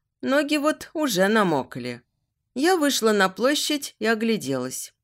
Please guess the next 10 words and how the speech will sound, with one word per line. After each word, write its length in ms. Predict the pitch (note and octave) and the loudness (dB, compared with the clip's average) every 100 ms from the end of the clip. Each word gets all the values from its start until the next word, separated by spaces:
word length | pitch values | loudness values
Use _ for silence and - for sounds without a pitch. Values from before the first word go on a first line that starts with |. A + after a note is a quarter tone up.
| _ | _
Ни 260 | A#3+ B3 C4+ | -2 0 2
одного 460 | D#4 D4 C4+ A3 G#3+ | 2 2 4 4 4
извозчика. 720 | E3 D3 C#3 - C3+ C3 B2+ _ _ - | 2 -2 -2 -6 -8 -10 -12 _ _ -4
И 120 | A#3 | 0
вообще 640 | D4+ F4 F4+ - E3+ C3 - _ _ | 2 2 0 -2 0 0 -2 _ _
пусто. 600 | B3 D#3+ - - B2 A2 _ _ _ _ _ | -4 0 -2 -4 -10 -12 _ _ _ _ _
Вдалеке 540 | D#3 C#3+ F3+ F3+ D#4 | -6 0 2 2 0
пробежал 540 | F4+ C#4 G3 G#3 D4+ C#4 | 2 2 2 2 2 2
какой-то 400 | B3 C4 B3+ B3+ | 0 0 0 0
мужчина 640 | C#4 C#4 - C3+ B2+ B2+ | 0 -2 -4 -2 -2 -4